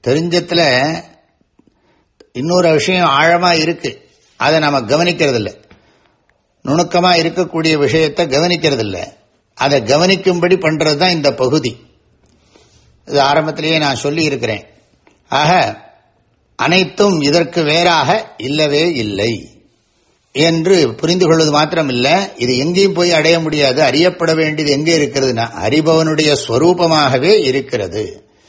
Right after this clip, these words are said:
அறியப்பட வேண்டியது என்பது அறிபவனுடைய ஸ்வரூபமாகவே இருக்கிறது என்பதைத்தான் இங்கே சொல்லி பூர்த்தி பண்ணியிருக்கார். அடுத்த ஸ்லோகத்தோட இந்த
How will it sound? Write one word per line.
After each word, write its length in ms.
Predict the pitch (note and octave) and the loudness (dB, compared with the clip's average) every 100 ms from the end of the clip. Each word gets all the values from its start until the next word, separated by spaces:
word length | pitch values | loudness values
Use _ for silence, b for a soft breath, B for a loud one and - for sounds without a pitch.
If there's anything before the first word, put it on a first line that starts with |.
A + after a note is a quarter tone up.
| b b b _ | b b b _
அறியப்பட 640 | A2+ D#3 F3+ E3+ E3 D#3 | -2 2 2 0 0 0
வேண்டியது 640 | D3+ E3 E3 E3 D#3+ F3+ | 2 0 0 0 2 0
என்பது 720 | D#3 C#3+ C#3 A2+ A#2+ A#2+ A#2 - | -2 -2 -4 -2 -2 -2 -6 -10
அறிபவனுடைய 960 | - B2 F3 F3 E3 D3+ C#3+ D3 F#3 A3 - - b b b b _ - - | -4 0 2 2 2 0 0 2 2 0 -4 -20 b b b b _ -14 0
ஸ்வரூபமாகவே 1040 | C3+ F3 F3+ E3+ D3+ C3+ G#2+ A2+ F3 - | 2 4 2 0 0 0 0 -2 -2 -4
இருக்கிறது 840 | A2+ B2+ B2 - F#2 - F#2 E2 _ _ _ _ _ _ _ _ _ | -2 -2 -4 -10 -12 -10 -14 -14 _ _ _ _ _ _ _ _ _
என்பதைத்தான் 640 | - C3+ D3 C#3+ B2+ - E3+ | -6 -2 2 2 2 2 2
இங்கே 180 | C#3 | 0
சொல்லி 300 | A2+ A#2+ C#3 | 0 -2 -2
பூர்த்தி 320 | C#3 C3+ C#3 C3+ | -2 -4 -4 -6
பண்ணியிருக்கார். 720 | A#2 B2 A2+ G2 A#2+ D#3+ - - _ _ _ _ _ _ _ _ _ | -2 -2 0 2 2 0 -6 -20 _ _ _ _ _ _ _ _ _
அடுத்த 300 | D3 E3 F3 | -2 0 0
ஸ்லோகத்தோட 880 | D3 D3 D3 C3+ B2+ C#3 D#3 A2+ - - | 0 0 0 0 0 2 2 2 -2 -10
இந்த 320 | B2 B2 A#2 | -8 -4 -4